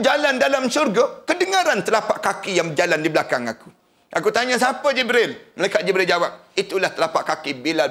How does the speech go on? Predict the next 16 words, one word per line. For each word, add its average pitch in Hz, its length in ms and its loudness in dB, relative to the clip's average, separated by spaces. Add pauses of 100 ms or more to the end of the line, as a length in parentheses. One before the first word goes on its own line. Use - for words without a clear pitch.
bin 143 80 2
Rabah." 110 320 -4 (480)
Allahu 185 480 2
Akbar. - 480 -2 (240)
Masuk 226 480 -2
ke 233 80 4
syurga 254 440 2
mana 233 360 2
saja 226 320 2
pun, 214 240 0 (320)
kedengaran 349 600 2
telapak 233 360 0
kaki 214 240 -4
Bilal 202 240 0
bin 185 160 0
Rabah. - 280 -6